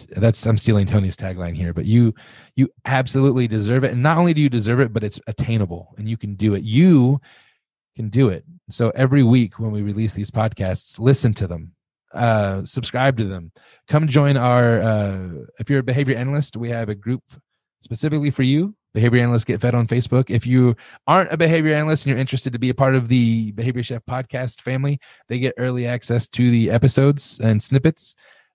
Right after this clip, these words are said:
Um, come join the Behavior Chef podcast community on Facebook. Uh, just come join so we can reach more people because you guys, you're worth it. You deserve it. I think we have a message that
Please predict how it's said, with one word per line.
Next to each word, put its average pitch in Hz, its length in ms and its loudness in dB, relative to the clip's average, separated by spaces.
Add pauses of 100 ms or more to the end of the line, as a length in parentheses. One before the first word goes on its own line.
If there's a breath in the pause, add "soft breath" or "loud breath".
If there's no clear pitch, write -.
Um, 107 480 -4 (220)
come 127 200 -2
join 127 360 0
the 117 180 0
Behavior 117 360 0
Chef - 440 -4 (100)
podcast 120 420 0
community 117 580 2
on 98 180 -8
Facebook. 92 520 -12 (120)
Uh, 104 200 -6
just 127 300 -6 (520 soft breath)
come 175 200 0
join 147 440 2
so 127 120 -2
we 127 120 -2
can 120 120 0
reach 120 200 -2
more 113 120 0
people 101 360 0
because 95 400 -6
you 107 80 -4
guys, 104 480 -4
you're 107 120 -2
worth 104 280 0
it. 90 80 -8
You 98 100 -6
deserve 95 320 -2
it. 85 180 -6
I 120 100 0
think 110 180 -2
we 107 100 0
have 107 140 0
a 101 40 -2
message 98 440 0
that 90 220 -2